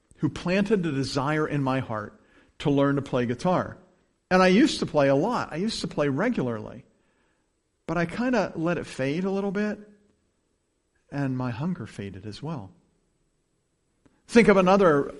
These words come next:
hobby. I, I think of model railroading. It's fun. We have a train show here at church.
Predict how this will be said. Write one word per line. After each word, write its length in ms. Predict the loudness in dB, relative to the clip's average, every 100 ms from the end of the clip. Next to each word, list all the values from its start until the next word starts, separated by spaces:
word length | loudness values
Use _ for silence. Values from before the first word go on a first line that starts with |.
| -14
hobby. 640 | -12 -4 0 0 0 -4
I, 340 | -8 -4 -4 -2
I 40 |
think 200 | -2 2
of 220 | 2 2 -4 -16 -4
model 400 | 2 6 6 6
railroading. 600 | 6 6 4 2 -2 -6
It's 160 | -6 -4
fun. 400 | 0 2 0 -6 -2
We 120 | 2
have 100 | 2
a 40 |
train 300 | 0 0 0
show 220 | 2 0
here 160 | 0 -2
at 100 | -4
church. 420 | -2 -4 -4 -14